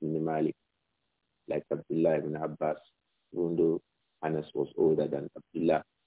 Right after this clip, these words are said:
like Hassan, like Hussein, like Al-Bara ibn Azib, these companions were considered younger ones amongst the companions because their ages were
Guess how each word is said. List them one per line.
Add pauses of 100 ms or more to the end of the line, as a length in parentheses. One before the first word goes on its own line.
(800)
like
Hassan, (360)
like (160)
Hussein, (540)
like (160)
Al-Bara
ibn
Azib, (640)
these (160)
companions
were (100)
considered
younger
ones (520)
amongst (100)
the (100)
companions (100)
because
their
ages
were